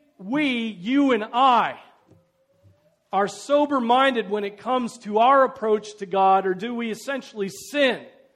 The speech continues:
so that grace may abound? Right? Do we live in a day and age where the church and her members act and believe a certain way because they know deeply that God is holy and as such is to be feared?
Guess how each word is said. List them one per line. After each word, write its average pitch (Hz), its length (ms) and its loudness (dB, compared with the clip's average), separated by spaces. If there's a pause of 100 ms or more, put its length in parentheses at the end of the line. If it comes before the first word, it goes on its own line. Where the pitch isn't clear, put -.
(220)
so 202 220 -10
that 202 260 -2
grace 202 380 -4
may 185 160 -10
abound? 135 420 -12 (3000)
Right? 196 180 -4
Do 208 140 -6
we 240 120 -4
live 277 360 0
in 262 80 0
a 233 60 2
day 247 320 0
and 220 80 0
age 233 280 -2
where 196 120 -2
the 185 100 0
church 262 400 -8
and 208 100 -6
her 185 60 -4
members 214 580 0
act 240 360 -4
and 196 100 -8
believe 214 360 -4
a 202 60 -4
certain 214 380 -8
way 214 160 0
because 202 320 -10
they 202 160 2
know 240 460 2 (320)
deeply 269 640 2
that 151 260 -10
God 208 260 -8
is - 140 -16
holy 196 680 -2
and 165 260 -10
as 151 300 -12
such 226 320 -6
is 175 160 -18
to - 80 -20
be 202 160 -18
feared? 202 400 -16